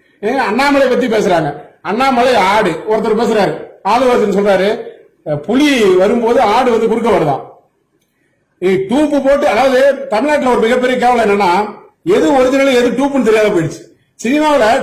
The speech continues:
டூப்பு போ-, அதாவது, ஒரிஜினலா நடிக்கிறவன் டூப்புன்றான், டூப்பு போட்டு நடிக்கிறவன் கதை-, கதாநாயகன், டூப்பு போட்டு நடிக்கிறது தான் கதாநாயகன்.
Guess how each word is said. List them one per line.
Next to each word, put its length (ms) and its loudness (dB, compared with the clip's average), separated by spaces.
டூப்பு 300 -2
போ-, 200 -2
அதாவது, 600 0
ஒரிஜினலா 280 2
நடிக்கிறவன் 560 0
டூப்புன்றான், 640 0
டூப்பு 220 2
போட்டு 240 2
நடிக்கிறவன் 280 0
கதை-, 220 2
கதாநாயகன், 520 0
டூப்பு 160 -2
போட்டு 200 0
நடிக்கிறது 280 0
தான் 120 0
கதாநாயகன். 460 0